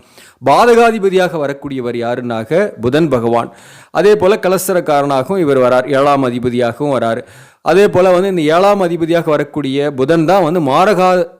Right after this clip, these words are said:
ஸ்தானாதிபதியாகவும் வராரு. So, இந்த இதெல்லாம் வந்து கருத்தில் கொள்ளணும். பொதுவாகவே இந்த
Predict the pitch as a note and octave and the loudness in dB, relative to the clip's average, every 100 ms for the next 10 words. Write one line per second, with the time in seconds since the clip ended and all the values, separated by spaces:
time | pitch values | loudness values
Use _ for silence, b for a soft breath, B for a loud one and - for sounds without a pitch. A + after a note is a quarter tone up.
0 | - - D3+ D3+ D3 C3+ B2+ B2+ A#2+ E3+ | -12 -4 -2 0 0 -2 0 0 0 0
1 | B2 A2 B2 - b b b - A3+ G#3+ | 0 -2 -4 -10 b b b -2 0 2
2 | A#3+ A#3 G3 F3+ E3 E3 F#3 F#3+ A3+ F3 | 2 2 4 2 0 0 0 0 0 -2
3 | G3 E3+ E3 F3+ D#3+ C#3+ B2+ A#2+ - - | -4 -4 -4 -6 -6 -4 -4 -8 -8 -2
4 | E3+ G3+ F#3+ E3 F#3+ E3+ | 2 4 4 2 0 0